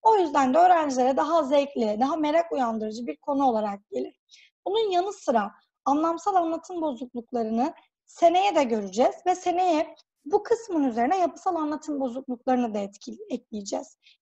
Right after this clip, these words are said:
Yani bu konu seneye genişleyerek tekrar karşımıza çıkacak.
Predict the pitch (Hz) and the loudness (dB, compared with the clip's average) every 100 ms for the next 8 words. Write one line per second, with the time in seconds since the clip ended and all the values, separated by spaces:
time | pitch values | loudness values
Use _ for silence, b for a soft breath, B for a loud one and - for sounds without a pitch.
0 | 349 320 330 392 285 247 285 349 269 240 | 0 0 0 -2 -2 -4 -2 0 2 2
1 | 381 B B - 302 339 349 - 370 359 | 2 B B -4 0 0 -2 -2 4 4
2 | 311 339 - 415 294 247 240 226 220 - | 4 0 -6 -2 0 0 0 -4 -4 -8
3 | 226 208 247 - - 233 262 - | -8 -8 -10 -10 -12 -8 -8 -8